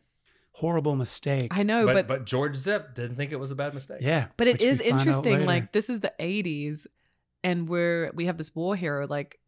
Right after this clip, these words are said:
Speaker 2: d-, we don't even know what war it is, do we? Do they say Korea? Do they say
Speaker 3: Well, it's, m-, it's from a movie. It's ba-, it's based off of the movie
Speaker 2: Oh,
Speaker 3: from
Speaker 2: from
Speaker 3: the,
Speaker 2: the,
Speaker 3: from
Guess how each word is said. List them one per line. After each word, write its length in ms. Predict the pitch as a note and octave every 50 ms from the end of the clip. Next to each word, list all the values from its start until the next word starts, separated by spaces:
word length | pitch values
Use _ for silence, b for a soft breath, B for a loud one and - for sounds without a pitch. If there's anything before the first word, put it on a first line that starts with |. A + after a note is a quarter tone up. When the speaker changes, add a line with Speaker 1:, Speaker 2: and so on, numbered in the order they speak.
| E3+ -
Speaker 2:
d-, 80 | - E3
we 120 | E3 F#3+
don't 160 | G3 A3+ B3 A#3
even 160 | G3+ F3 E3+
know 240 | D#3+ D#3 D#3 D3+ D3
what 220 | C#3+ D3 C#3+ -
war 240 | - - D#3+ G3+ G#3
it 60 | -
is, 120 | - - D#3+
do 120 | - B2+
we? 120 | C#3+ E3 F3+
Do 100 | F3+ F3
they 80 | E3
say 180 | E3 - D#3+ D#3+
Korea? 500 | D#3 - - D#3 D3+ D#3 F3 G#3+ A#3 A#3
Do 80 | F#3+ E3+
they 100 | D#3 D#3+
say 180 | D#3 - E3
Speaker 3:
Well, 100 | D3+ C#3+
it's, 160 | D3+ D3+ D3+ D#3+
m-, 160 | D#3 B2+ C#3
it's 200 | E3+ - C#3 C3+ -
from 220 | - D#3+ D3 C#3+
a 40 | C3
movie. 640 | C3+ C3+ C#3 C3+ B2 B2 A2+ G#2+ G#2+ G#2+ G#2+ G#2+ - _ _ _ _ _ -
It's 80 | A2 G#2
ba-, 120 | G#2 A#2+ C#3+
it's 120 | C#3 G2+ -
based 220 | B2+ B2 A#2+ -
off 80 | A#2+ A2
of 60 | G#2+
the 60 | G#2+
movie 280 | G#2 G#2 G#2+ G2+ - F3
Speaker 2:
Oh, 180 | F3+ D#3+ D3 - F#2 F#2 F#2 F#2+ G2 - _ _ _ _
Speaker 3:
from 160 | - - E3+
Speaker 2:
from 20 | E3
Speaker 3:
the, 60 | D#3+
Speaker 2:
the, 60 | D#3+
Speaker 3:
from 160 | D3+ C#3+ -